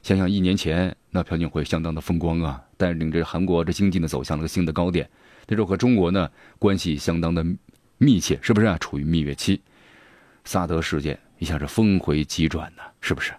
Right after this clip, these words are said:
所以说朴槿惠呢相当的，是不是有点后悔啊？啊，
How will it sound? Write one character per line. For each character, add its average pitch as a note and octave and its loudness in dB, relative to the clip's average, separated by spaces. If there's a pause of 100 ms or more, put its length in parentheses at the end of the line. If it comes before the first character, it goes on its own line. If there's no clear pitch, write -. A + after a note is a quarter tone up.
(800)
所 F2 -2
以 E2+ 0
说 E2+ 0
朴 E2+ -2
槿 D#2+ -2
惠 E2+ -4
呢 D2+ -2
相 D#2+ -2
当 E2 0
的， D2+ -2 (280)
是 G2 -4
不 F#2 0
是 F#2 0
有 D#2 -4
点 C#2+ -8
后 A2+ 0
悔 A#1 -6
啊？ - -14 (160)
啊， - -14